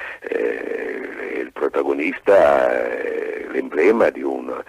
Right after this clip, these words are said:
discretissimo potere finanziario che ha contraddistinto per, eh, quaranta anni la, la vita, eh, economica it-, milanese e italiana in, più in generale.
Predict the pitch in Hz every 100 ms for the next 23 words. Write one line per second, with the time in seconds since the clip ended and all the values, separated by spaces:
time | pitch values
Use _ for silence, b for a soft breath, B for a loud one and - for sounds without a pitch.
0 | B B B 82 98 - - 104 - 175
1 | - - 120 110 95 92 95 95 90 85
2 | 80 71 80 78 82 - 73 73 80 95
3 | 76 62 - 67 69 71 69 69 69 78
4 | - - 76 78 76 71 B B B B
5 | - 69 65 60 60 - - 64 67 80
6 | - 65 80 82 78 64 60 58 60 -
7 | - - 76 - 73 67 64 - B B
8 | B - 62 60 57 57 58 - - -
9 | 95 78 76 87 - 73 67 58 53 50
10 | 50 50 50 - - - - 80 76 71
11 | 78 73 71 - 67 69 65 62 62 62
12 | 64 65 64 _ - 76 71 73 69 64
13 | - -